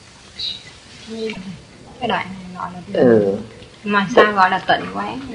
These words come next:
Speaker 2: Tịnh là bởi vì nó không bẩn. Lửa nó không có nhớ. Chẳng những là cái đất nước gió lửa là tịnh quán,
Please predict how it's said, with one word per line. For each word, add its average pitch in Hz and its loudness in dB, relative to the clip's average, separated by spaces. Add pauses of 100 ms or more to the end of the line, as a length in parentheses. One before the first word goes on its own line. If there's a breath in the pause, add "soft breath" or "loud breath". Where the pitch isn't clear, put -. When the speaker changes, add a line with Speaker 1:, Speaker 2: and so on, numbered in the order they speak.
(180)
Speaker 2:
Tịnh - 6
là 160 8
bởi 143 10
vì 156 4
nó 190 2
không 202 4
bẩn. 117 8 (500)
Lửa 135 6
nó - 0
không 185 0
có 214 4
nhớ. 202 2 (1700)
Chẳng 123 8
những 165 4
là 220 8
cái - 6
đất - 4
nước 240 8 (100)
gió 214 6
lửa 127 6
là 127 6
tịnh - 0
quán, 165 6